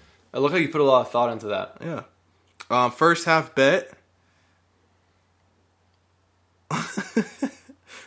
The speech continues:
Speaker 2: Over twenty-one and a half points for the first half.
Speaker 1: Who's playing?
Speaker 2: The Giants and the Eagles.
Speaker 1: If that was the, if that was the full game's over under, I would say under.
Speaker 2: Oh my
Speaker 1: I'm
Speaker 2: gosh,
Speaker 1: kidding. I'm
Speaker 2: that's so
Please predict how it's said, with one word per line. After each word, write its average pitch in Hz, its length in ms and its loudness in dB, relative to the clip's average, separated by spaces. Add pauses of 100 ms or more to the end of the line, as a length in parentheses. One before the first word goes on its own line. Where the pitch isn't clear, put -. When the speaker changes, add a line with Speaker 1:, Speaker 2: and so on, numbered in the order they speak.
(200)
Speaker 2:
Over 185 800 4 (800)
twenty-one 147 440 -2
and 127 120 -2
a - 20 -2
half 110 260 -4
points - 580 -14 (320)
for - 160 -16
the 87 80 -8
first - 340 -12
half. - 280 -10
Speaker 1:
Who's 185 120 -8
playing? 226 340 -6 (500)
Speaker 2:
The 120 220 -8
Giants 117 400 -2
and 110 80 -6
the - 60 -10
Eagles. 104 500 -12 (1400)
Speaker 1:
If 113 120 -8
that 127 100 2
was 151 180 0
the, 120 240 -4
if 113 140 -8
that 120 120 4
was 139 360 -2
the 104 160 -2
full 127 360 -4
game's 110 440 -8
over 92 300 -8
under, 95 240 -8
I 92 80 -2
would 92 120 -10
say 90 140 -10
under. 87 340 -12 (1000)
Speaker 2:
Oh 117 180 -4
my 101 160 -6
Speaker 1:
I'm 104 40 -10
Speaker 2:
gosh, 98 280 -2
Speaker 1:
kidding. 90 240 -6
I'm 92 60 -2
Speaker 2:
that's 107 140 -6
so 120 140 -2